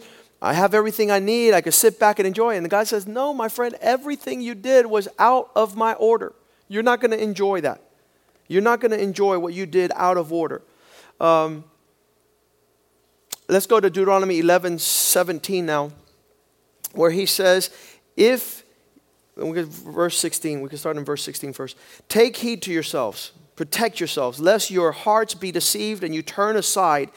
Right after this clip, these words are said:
and you find yourself bowing down and serving other priorities, other gods that you raise up." Verse seventeen, "This will cause the Lord's, uh, reaction to be kindled against you.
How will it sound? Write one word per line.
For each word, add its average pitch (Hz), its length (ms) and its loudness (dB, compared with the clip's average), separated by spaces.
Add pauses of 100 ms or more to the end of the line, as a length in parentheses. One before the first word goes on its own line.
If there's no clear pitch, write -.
(280)
and 156 120 0
you 156 80 0
find 233 360 0
yourself 196 600 0 (380)
bowing 220 560 4
down 190 380 2
and 151 280 -2
serving 220 720 -2 (400)
other 214 320 8
priorities, 185 800 0
other 202 260 2
gods 170 400 2
that 156 100 -8
you 170 160 -6
raise 175 240 -2
up." 156 180 2
Verse 175 180 -2
seventeen, 185 540 -2 (340)
"This 262 260 2
will 302 100 2
cause 240 400 6
the 190 120 2
Lord's, 220 480 4 (320)
uh, 165 240 2
reaction 190 920 0 (440)
to 196 120 4
be 214 160 -2
kindled 262 580 0
against 208 540 0
you. 123 200 -8